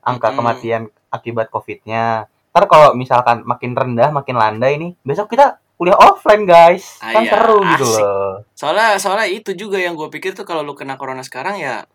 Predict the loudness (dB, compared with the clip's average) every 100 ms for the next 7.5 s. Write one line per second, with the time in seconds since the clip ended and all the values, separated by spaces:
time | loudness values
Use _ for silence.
0 | -12 -8 -6 -6 -8 -6 -6 -4 -6 -6
1 | -12 -16 -12 -12 -14 -16 -16 -6 -2 -2
2 | 0 2 2 2 -2 -4 -8 -8 -10 -10
3 | -12 -12 -14 -10 -6 -2 -2 -2 -4 -4
4 | -4 -6 -4 -6 -8 -10 -8 -10 -12 -14
5 | -14 -10 -10 -10 -8 -6 -6 -8 -10 -12
6 | -20 _ -10 -8 -8 -8 -12 -12 -12 -12
7 | -12 -10 -10 -10